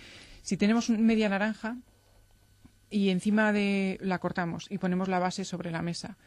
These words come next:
ponemos una canica encima de la media naranja, a poquísima fuerza que hagamos, la canica se va a caer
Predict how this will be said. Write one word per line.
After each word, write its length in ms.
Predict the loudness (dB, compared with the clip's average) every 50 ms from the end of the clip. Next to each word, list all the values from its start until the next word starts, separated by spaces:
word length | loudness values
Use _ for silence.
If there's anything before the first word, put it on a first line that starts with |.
| -20 -20 -20 -18 -4
ponemos 300 | 0 2 2 2 2 0
una 140 | -2 -2 -2
canica 320 | -2 0 -2 0 -2 -2 -6
encima 300 | -6 -4 -2 -2 0 0
de 80 | 0 0
la 80 | 0
media 240 | 0 0 0 0 0
naranja, 500 | -2 -2 -2 -2 -4 -4 -6 -10 -10 -10 _ _ _ _ _ _ _ -6
a 140 | -4 -4 -4 -4 _ _ _ _ _ _
poquísima 560 | -2 -2 -2 -2 -4 -4 -2 2 2 2 2 2
fuerza 300 | 0 -4 -4 -2 -4 -4
que 80 | -4
hagamos, 260 | -2 -2 -2 -2 -2
la 120 | -2 -2 -2
canica 320 | -4 -4 -4 -4 -4 -6 -6
se 120 | -6 -4
va 80 | -4 -4
a 60 | -4
caer 240 | -4 -4 -6 -6 -8